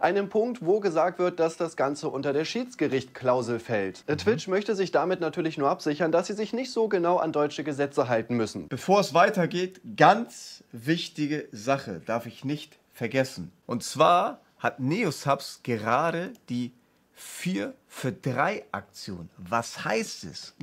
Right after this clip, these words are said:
Speaker 2: Ganz einfach. Wir gehen jetzt mal hier rein, Clear Isolat von Neosubs,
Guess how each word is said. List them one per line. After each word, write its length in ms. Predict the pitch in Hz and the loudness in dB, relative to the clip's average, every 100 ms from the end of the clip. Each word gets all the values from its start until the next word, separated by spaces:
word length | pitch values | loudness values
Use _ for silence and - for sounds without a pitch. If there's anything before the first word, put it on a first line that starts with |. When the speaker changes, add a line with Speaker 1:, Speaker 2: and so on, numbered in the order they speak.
| 120 | 6
Speaker 2:
Ganz 340 | 180 240 277 | 8 8 4
einfach. 520 | - 240 320 - 92 - | -2 -2 -2 -2 -4 -4
Wir 80 | - | -10
gehen 180 | 110 190 | -6 -4
jetzt 200 | 226 - | -4 -2
mal 100 | 170 | 0
hier 160 | 160 139 | 0 0
rein, 300 | 165 220 - | -2 -4 -10
Clear 320 | - 160 151 | -6 -4 -4
Isolat 640 | 185 170 156 160 - - _ | -4 -4 -2 -2 -4 -10 _
von 220 | - 135 | 0 2
Neosubs, 680 | 131 131 127 156 151 - - | 2 0 0 0 -2 -4 -18